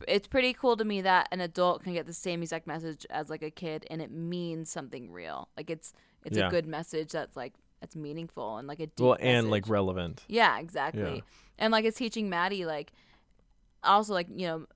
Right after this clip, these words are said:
Speaker 1: my, like, younger generation stuff, they don't really fully understand, like, racism and things like that, and, like, really any
Speaker 2: 'Cause they're like, "Wait, what?"
Speaker 1: 'Cause they're, they're, they're, they're
Speaker 2: <laughs>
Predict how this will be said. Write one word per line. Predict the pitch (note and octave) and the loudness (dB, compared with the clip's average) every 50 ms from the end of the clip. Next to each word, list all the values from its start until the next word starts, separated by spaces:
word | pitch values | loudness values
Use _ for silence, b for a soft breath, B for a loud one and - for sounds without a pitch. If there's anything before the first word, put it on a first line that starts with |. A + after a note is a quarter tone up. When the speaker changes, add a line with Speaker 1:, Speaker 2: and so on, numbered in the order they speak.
| _ _ _ _ _ - | _ _ _ _ _ -6
Speaker 1:
my, | F#3 F3+ F3 F3 E3 - - | -2 -2 -2 -2 -4 -6 -6
like, | D#3+ F3 F3 E3 | -4 -4 -4 -2
younger | F3+ E3+ F3 F3 F#3 F3+ F3 F3 E3+ E3+ E3+ - - | -4 -4 -2 0 0 2 2 2 2 0 0 -2 -4
generation | - F3+ E3 E3 D#3+ E3 F3 - F3+ E3+ | -6 -6 -6 -4 -4 -6 -6 -6 -6 -8
stuff, | E3 - E3 D#3+ E3 | -8 -8 -10 -10 -8
they | - E3 E3 | -8 -6 -6
don't | F3 E3+ - | -6 -6 -6
really | - E3 E3 D#3 D#3 D#3+ D#3+ D#3 D#3 D#3+ F3 F3 - _ _ _ _ _ _ _ _ _ _ _ - - | -8 -8 -8 -8 -8 -8 -8 -8 -8 -10 -10 -14 -18 _ _ _ _ _ _ _ _ _ _ _ -20 -10
fully | - E3+ E3 E3 D#3+ - | -4 -2 -2 -2 -4 -6
understand, | - C#3 D3+ E3 - - C#3 C#3+ D#3 E3 | -8 -10 -10 -10 -12 -12 -10 -8 -6 -6
like, | F3+ F#3 - | -8 -8 -6
racism | - F#3+ G3+ - G#3 G3+ G#3+ G#3+ A3 A3+ A#3 A#3+ B3 - - | -6 -6 -6 -6 -6 -8 -8 -8 -10 -10 -10 -10 -10 -10 -10
and | - G#3 - | -10 -10 -8
things | G#3+ G#3+ A3 | -8 -8 -8
like | A#3+ A#3 G#3+ - | -10 -12 -10 -8
that, | A3 G#3+ G#3 - - | -6 -6 -6 -8 -10
and, | - G3+ | -12 -14
like, | - - - _ _ _ _ _ _ _ _ _ _ _ _ _ | -14 -14 -18 _ _ _ _ _ _ _ _ _ _ _ _ _
really | - D#3+ D#3 D#3+ - - | -10 -8 -8 -8 -10 -10
any | - D#3 D#3+ | -10 -4 0
Speaker 2:
'Cause | C#3 A2+ A2 | 0 6 6
they're | A#2+ A2+ | 8 8
like, | A2 A2 G#2+ - - - | 8 6 2 -2 -8 -8
"Wait, | - G#2+ A2 G#2 D2+ C2 | -4 -2 0 0 0 -2
what?" | G#2 G2+ G2+ A2 C#3+ | -4 -4 -4 -4 -4
Speaker 1:
'Cause | D#3+ A#3 A3+ | -4 -2 0
they're, | B3+ C4 B3 | 0 0 0
they're, | - A#3+ B3+ | 0 0 -2
they're, | A3 - B3+ C4+ C4 - | 0 0 -2 -2 -2 -2
they're | - A#3 | -4 -4
Speaker 2:
<laughs> | B3 | -4